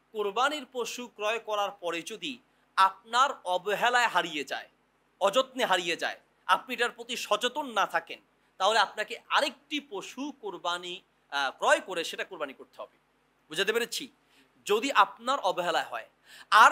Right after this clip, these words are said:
যদি আপনার অবহেলায় না হয়, <clears throat> এমনিতে হারিয়ে গিয়েছে, সেই ক্ষেত্রে আপনার যদি তৌফিক থাকে, তাহলে আপনি আরেকটি কোরবানির পশু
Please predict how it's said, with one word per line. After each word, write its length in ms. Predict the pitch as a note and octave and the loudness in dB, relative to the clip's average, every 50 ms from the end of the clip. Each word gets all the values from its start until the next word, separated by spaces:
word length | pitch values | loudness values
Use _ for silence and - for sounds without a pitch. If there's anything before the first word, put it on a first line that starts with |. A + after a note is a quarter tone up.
| C4+ G#3+ | 6 0
যদি 240 | - D4 D4 D#4 D4 | -8 -8 -6 -6 2
আপনার 440 | - A3+ G#3 - - A3 G#3 G3+ G3 | 2 2 2 2 -2 -2 -2 -2 0
অবহেলায় 520 | F3 E3 D#3+ E3+ F#3 G3 G#3+ G#3+ G3 D#3+ | -2 -2 0 0 2 2 4 4 2 2
না 300 | C#3+ C#3+ C#3+ E3 F3+ F3+ | 2 2 4 6 6 6
হয়, 320 | - - B2+ C3 D#3+ G#3 - _ _ _ _ _ _ _ | 4 2 -2 -2 -2 -4 -6 _ _ _ _ _ _ _
<clears throat> 420 | - - - F3+ E3+ - _ _ | -14 -14 -12 -14 -16 -20 _ _
এমনিতে 420 | A#3 A3+ A3 A#3+ C4 C4 - A#3+ | -8 -8 -6 -6 -8 -4 0 2
হারিয়ে 300 | G3 F#3 F3+ F3+ E3+ E3 | 2 2 2 0 -2 -6
গিয়েছে, 500 | D#3+ C3+ C#3 C#3 C3+ - - A3 D4 E4 - _ _ _ _ _ | -6 -4 -8 -8 -8 -4 -4 -4 -4 -6 -10 _ _ _ _ _
সেই 260 | - - - A#3+ C4 | -10 0 2 2 2
ক্ষেত্রে 280 | C4+ C#4 C4+ - C4 | 2 -4 -6 0 0
আপনার 300 | A#3 F#3+ - - - B3 | 0 0 0 -4 -8 -8
যদি 180 | G#3 A#3 A3 A3 | -8 -8 -14 -14
তৌফিক 500 | - - G#3+ B3+ C#4+ A#3 C4 C4 - - | -2 0 0 0 0 -4 -8 -10 -10 -6
থাকে, 320 | - - - - A3+ D4 - _ _ _ _ _ | -6 -6 -4 -4 -6 -6 -8 _ _ _ _ _
তাহলে 160 | C4 C#4+ C#4+ | 0 2 2
আপনি 180 | C#4 C#4 - B3+ - | 2 0 -4 -6 -2
আরেকটি 840 | - F3+ F#3 G3+ B3+ C#4+ - - _ _ - C#4 D4 D4+ F4 E4+ - _ _ _ _ _ _ _ | 0 0 2 2 0 0 -2 -8 _ _ -2 -2 -2 -2 -2 -8 -16 _ _ _ _ _ _ _
কোরবানির 420 | F3 F#3 F#3 F3+ F#3+ G#3 A#3 A3 A3 - | -4 -2 2 2 2 2 2 -2 -6 -8
পশু 420 | G#3 - - - B3 C#4+ E4 D#4+ | -10 -10 -8 -8 -8 -8 -10 -12